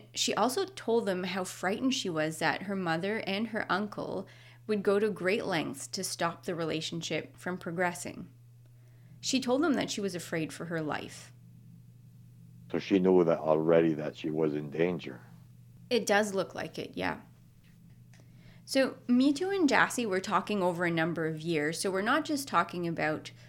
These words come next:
Speaker 1: Romeo and Juliet, like two very young lovers who take a spontaneous decision. They met in nineteen ninety-four.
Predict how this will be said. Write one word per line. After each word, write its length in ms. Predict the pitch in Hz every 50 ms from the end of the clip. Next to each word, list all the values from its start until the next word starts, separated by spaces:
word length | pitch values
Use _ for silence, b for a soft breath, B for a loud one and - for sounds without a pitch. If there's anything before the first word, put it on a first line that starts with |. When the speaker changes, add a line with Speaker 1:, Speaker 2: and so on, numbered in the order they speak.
| B B B B B B -
Speaker 1:
Romeo 420 | 185 190 180 180 190 190 180 175
and 160 | 170 175 180
Juliet, 640 | 170 180 175 170 165 165 160 156 151 151 - - -
like 200 | 165 156 170 -
two 440 | - - 185 165 156 160 170 165 - -
very 340 | 180 170 160 165 151 151 156
young 300 | 160 165 156 156 156 156
lovers 460 | 156 156 147 151 160 156 165 - -
who 100 | - 175
take 240 | 165 - 151 - -
a 40 | 175
spontaneous 800 | - - - - 156 160 165 - 165 151 156 156 151 156 160
decision. 680 | - - 165 - - - 170 165 147 - - 139 - B B B B B B B B B -
They 160 | 170 196 190
met 300 | 196 196 190 185 185 202
in 160 | 233 226 208
nineteen 400 | 190 170 165 180 - - 185 175
ninety-four. 720 | 170 156 156 151 151 165 - - 196 180 175 175 175 180